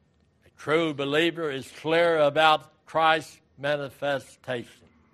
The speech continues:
You already in Corinthians, turn over to Second Corinthians chapter five and verse nineteen. Second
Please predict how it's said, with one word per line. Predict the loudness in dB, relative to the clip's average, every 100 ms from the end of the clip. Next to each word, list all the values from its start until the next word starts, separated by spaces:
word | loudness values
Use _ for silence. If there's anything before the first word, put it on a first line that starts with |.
| _ _ _ _ _ _
You | -8
already | -6 -4 -4 -6
in | -10
Corinthians, | -10 -6 -2 -2 -4 -12
turn | -8 -6 -2
over | -4 -4
to | -14 -14
Second | -6 -4 -4 -8 -12
Corinthians | -10 -10 -10 -14 -20 _ _ _ _ _ _
chapter | -4 -4 -4 -14
five | -4 2 4 4 0 -4 -10 _ _ _ _
and | 0 2 2 0
verse | 0 0 0 -8 -20 _ _ _ _ _
nineteen. | -16 -4 -2 -2 -6 -12 -10 -10 -12 -16 _ _ _ -20 _ _ _ _ _ _ _ _ _ _ _ _ -8
Second | -6 -6 -8 -16